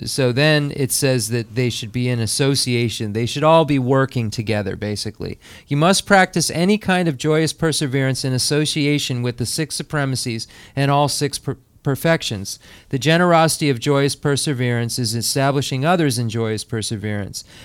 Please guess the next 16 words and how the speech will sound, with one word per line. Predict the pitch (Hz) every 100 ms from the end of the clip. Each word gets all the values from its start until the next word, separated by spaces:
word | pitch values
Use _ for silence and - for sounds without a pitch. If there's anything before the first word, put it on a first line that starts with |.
| -
After | - 151 -
you | 170
have | 151 123
stabilized | - 156 147 147 143 131
yourself | 135 - 139 127 113
therein, | 131 127 147 135
the | 123
remaining | 120 120 131 135 127
perfections | 127 110 123 - 131 113
are | 117 120
in | 117
accord | - - 139 131 120 - - -
with | 135 143 -
the | 135
earlier | 117 131 127 123 117 113
explanation. | 107 107 - 110 101 95 - -